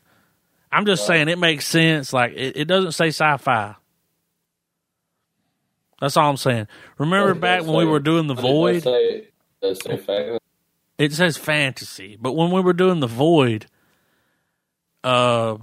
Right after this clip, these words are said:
Speaker 1: like, when I went back and looked, 'cause you were like, "Aliens." I'm like, "Aliens." And I went and looked, it said sci-fi, and I was like, "It was aliens." Like,
Speaker 2: <laughs> Right.
Speaker 1: that's the only ex-, I mean, when it said al-, when it said sci-fi there, I'm like, "Yeah, that's aliens." I mean, when you, you know, sci-fi, time travel, you know.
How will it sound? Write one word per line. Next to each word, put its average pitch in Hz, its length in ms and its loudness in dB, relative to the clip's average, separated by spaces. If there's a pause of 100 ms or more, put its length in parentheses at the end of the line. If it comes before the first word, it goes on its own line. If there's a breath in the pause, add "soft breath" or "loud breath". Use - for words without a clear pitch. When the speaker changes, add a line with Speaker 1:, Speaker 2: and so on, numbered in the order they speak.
(140)
Speaker 1:
like, 120 200 -2
when 131 120 0
I 135 60 4
went 135 220 0
back 139 260 0
and 120 100 -6
looked, 135 280 0
'cause 117 160 -4
you 135 80 -2
were 127 100 0
like, 110 240 0
"Aliens." 127 500 -2
I'm 101 80 -16
like, 98 180 -14
"Aliens." 110 500 -2
And 131 100 -4
I 131 60 2
went 135 220 2
and 123 80 -8
looked, 160 260 2
it 117 100 -4
said 113 160 -6
sci-fi, 120 640 -2
and 107 80 -6
I 107 40 -6
was 104 100 -10
like, - 140 -12
"It 120 140 -10
was 120 340 -2
aliens." 107 600 -6
Like, 110 320 -6
Speaker 2:
<laughs> - 100 -16
Right. 156 680 -2
Speaker 1:
that's 120 320 0
the 185 80 0
only 196 280 2
ex-, 202 200 -2
I 175 60 -2
mean, 185 180 2
when 180 120 0
it 202 100 -4
said 208 220 0
al-, 214 280 0
when 160 120 -2
it 160 100 -8
said 180 160 -4
sci-fi 165 560 0
there, 170 120 2
I'm 143 100 2
like, 143 160 0
"Yeah, 214 180 -2
that's 156 220 0
aliens." 175 460 0
I 113 60 -6
mean, 117 220 -6
when 123 140 -6
you, 135 100 -2
you 160 180 -4
know, 147 220 -2 (100)
sci-fi, 151 640 -2
time 131 260 0
travel, 139 460 -2
you 127 80 -6
know. 123 240 -4